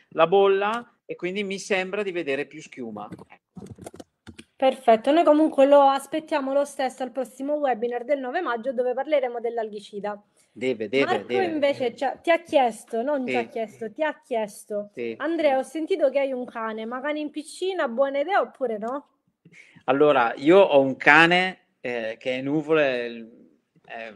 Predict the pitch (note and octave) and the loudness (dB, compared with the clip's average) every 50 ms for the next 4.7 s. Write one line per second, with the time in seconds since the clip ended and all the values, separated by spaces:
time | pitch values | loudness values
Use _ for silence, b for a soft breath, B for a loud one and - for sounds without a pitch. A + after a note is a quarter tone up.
0 | - - B2 A2+ - A#2 G#3 G3+ G3 F#3+ F3 F3+ F#3 F#3 F#3 E3+ C3 B2+ - C#3+ | -20 -20 -16 -16 -14 -14 -12 -12 -14 -12 -10 -10 -8 -8 -6 -8 -8 -8 -8 -8
1 | C#3+ C#3+ - - - C#3+ C#3+ D#3+ E3 D#3 C#3 C#3 C3+ B2 B2 B2 A#2+ A#2+ A#2 A2+ | -8 -8 -8 -12 -10 -6 -2 -2 -2 -2 -2 -4 -4 -4 -4 -6 -6 -8 -10 -12
2 | A#2 B2 C3+ C3+ C3 B2 C3 C3 C3+ D3 D#3 E3 E3+ E3 F#3 F#3 B B B B | -12 -10 -8 -8 -8 -8 -10 -10 -4 -2 -2 0 0 -2 -4 -6 B B B B
3 | B B B B B - D3 E3 E3 D#3 C#3+ C#3+ C#3 C#3 D#3+ E3+ F3 E3 D#3 D#3 | B B B B B 4 6 6 8 8 6 4 0 0 0 0 0 0 -2 -4
4 | D#3+ - - F3 E3+ F#3 F#3+ F#3+ G3+ G#3 G#3+ A3 G3 | -6 -4 -4 -2 -2 -2 -2 -4 -6 -8 -8 -10 -12